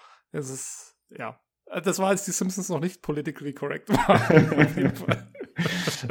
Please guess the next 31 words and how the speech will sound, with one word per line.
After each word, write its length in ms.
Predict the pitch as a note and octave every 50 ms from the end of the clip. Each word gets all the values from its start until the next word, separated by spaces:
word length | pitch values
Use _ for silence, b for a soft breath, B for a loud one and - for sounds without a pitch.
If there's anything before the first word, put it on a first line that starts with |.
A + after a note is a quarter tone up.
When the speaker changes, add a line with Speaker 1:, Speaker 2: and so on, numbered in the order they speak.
| - - -
Speaker 2:
Ja, 120 | A#2+ B2
er 360 | B2 B2 A#2+ - - C3 C3
geht 160 | B2+ C#3+ C#3 C#3
halt 340 | C#3 B2+ B2 B2 - B B B B B B
irgendwie, 320 | C3 C#3 C3+ C3 B2 B2 A#2
also 240 | A#2 A#2 B2 B2 A#2
ich 100 | A#2 A2+
glaub, 140 | A#2 D3 C#3
das 140 | C#3+ B2+ A#2+
ist 80 | -
die 40 | A#2+
Folge. 320 | A2+ - A2 G#2+ A2 G#2+ G#2+
Er 100 | A2 G#2+
will 80 | A#2+ A#2+
halt 120 | A#2 A#2
von 160 | - A#2+ A2+
zu 100 | - B2
Hause 160 | A#2+ B2 A#2+
aus 100 | A#2 A2+
arbeiten 360 | A2+ B2+ C3 B2 B2+ B2 A#2+ A2+
und 80 | A2+
frisst 240 | A2 - - A2+ -
sich 100 | B2 A#2
dafür 220 | - A#2+ A2+ A#2
super 240 | A#2 B2 A#2+ A#2+ A2+
fett, 340 | A2 - C3+ C3+ - - -
damit 220 | A2+ A2 A2+ A2+
das 100 | A#2 -
eben 160 | A#2 A#2 A2+ A#2
möglich 320 | A#2+ C3 C3 - B2 C#3+
ist. 260 | D3 C#3 - - -